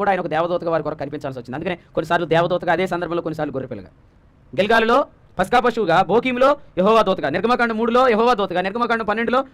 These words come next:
పస్కా పశువుగా, న్యాయాధిపతుల గ్రంథం పదమూడో అధ్యాయంలో యెహోవా దూతగా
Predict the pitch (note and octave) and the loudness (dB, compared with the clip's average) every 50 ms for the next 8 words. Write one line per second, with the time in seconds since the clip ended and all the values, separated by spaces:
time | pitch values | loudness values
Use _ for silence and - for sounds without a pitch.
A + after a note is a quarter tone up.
0 | _ - - - - G#3+ G3 F#3 F3 F3 E3+ C3+ - - - - - _ _ _ | _ -6 -6 -2 0 0 0 0 -2 -4 -4 -6 -6 -8 -12 -20 -20 _ _ _
1 | _ _ _ - - _ _ - F3+ F#3+ A#3 C4 C4 B3+ B3 A#3+ A#3 A#3+ A#3 G#3 | _ _ _ -20 -20 _ _ -2 2 2 2 4 2 2 2 2 2 0 0 0
2 | G3 F#3+ G#3+ A#3 A#3 A3 G3 A3 G#3 G#3 G3+ G3+ F#3+ F#3+ - - _ - F3+ A3+ | 0 0 0 0 0 2 2 0 2 2 2 2 2 0 -4 -6 _ -2 2 4
3 | A#3 B3 A#3 G3 G#3 A3 A#3+ G#3 F#3+ | 4 4 4 4 2 0 2 2 2